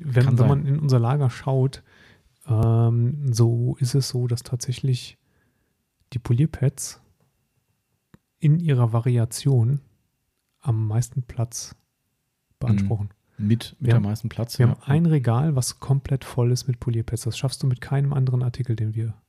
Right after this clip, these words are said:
Speaker 2: Also
Speaker 1: im Sortiment
Speaker 2: Regalgang
Speaker 1: haben.
Speaker 2: quasi, meinst du?
Speaker 1: Regalgang.
Speaker 2: Ja, und das sind noch nicht die, äh, das sind nur die, die Pick-Pads, wenn man so will, ne? Das heißt, die, wo unsere Jungs im Lager eben rauspicken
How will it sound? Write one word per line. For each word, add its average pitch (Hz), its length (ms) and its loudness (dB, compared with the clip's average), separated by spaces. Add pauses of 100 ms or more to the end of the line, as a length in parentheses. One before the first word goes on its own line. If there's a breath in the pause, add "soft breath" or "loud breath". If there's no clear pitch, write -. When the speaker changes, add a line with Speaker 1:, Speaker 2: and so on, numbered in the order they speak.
Speaker 2:
Also 95 180 2
Speaker 1:
im 120 40 4
Sortiment 95 360 0
Speaker 2:
Regalgang 101 240 -2
Speaker 1:
haben. 98 60 -4
Speaker 2:
quasi, 82 400 -6
meinst 80 100 -10
du? 127 40 2
Speaker 1:
Regalgang. 117 560 0 (180)
Speaker 2:
Ja, 98 160 -4 (120)
und 98 120 -2
das 101 140 0
sind 120 100 4
noch 107 120 4
nicht 127 280 2
die, 123 220 2 (140)
äh, 110 160 2
das 107 160 0
sind 120 120 8
nur 117 100 8
die, 107 200 -4 (480)
die 98 120 -4
Pick-Pads, - 800 -4
wenn 95 120 0
man 92 160 0
so 92 180 -2
will, 85 180 -4
ne? 101 140 -4
Das 98 200 -8
heißt, 95 240 -8
die, 104 180 -4
wo 101 160 -2
unsere 98 600 -4
Jungs 107 280 -4
im 107 100 -8
Lager 101 440 -2
eben 117 160 -6
rauspicken 123 640 -2